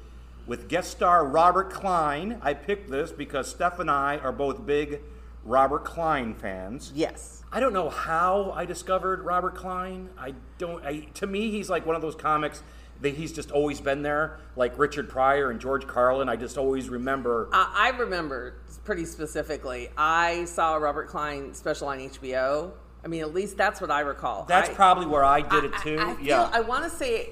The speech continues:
Speaker 2: I wanna say it was Robert Klein at Yale, but it had to have been his one right before that, 'cause, uh, Robert Klein at Yale still in, is still in my heart, is one of my favorite stand-up specials. Um,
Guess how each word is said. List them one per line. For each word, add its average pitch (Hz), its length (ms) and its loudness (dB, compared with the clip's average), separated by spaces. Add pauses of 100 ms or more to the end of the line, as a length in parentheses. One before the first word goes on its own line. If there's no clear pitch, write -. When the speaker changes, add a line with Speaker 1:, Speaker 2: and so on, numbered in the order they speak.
Speaker 2:
I 196 60 -2
wanna 247 260 0
say 403 140 -4
it 262 60 -2
was 175 120 -4
Robert 180 300 2
Klein 180 240 -4
at 135 100 -6
Yale, 175 380 2
but 160 240 -2
it 185 140 0
had 294 280 -2
to 320 60 -4
have 214 80 -8
been 208 120 -4
his 170 200 -8
one 165 280 -4
right 156 160 -6
before 143 360 -6 (180)
that, 110 320 -4
'cause, 151 300 -8
uh, 175 40 -6 (120)
Robert 240 320 2
Klein 214 220 0
at 139 100 -8
Yale 151 260 0
still 160 320 -6
in, 139 240 -8
is 147 80 -16
still 180 280 -4
in 151 80 -4
my 131 120 -4
heart, 123 320 -4
is 123 160 -10
one 131 140 -8
of 120 40 -12
my 120 120 -8
favorite 131 560 -6 (640)
stand-up 147 420 -6
specials. 165 720 -2 (540)
Um, 139 600 0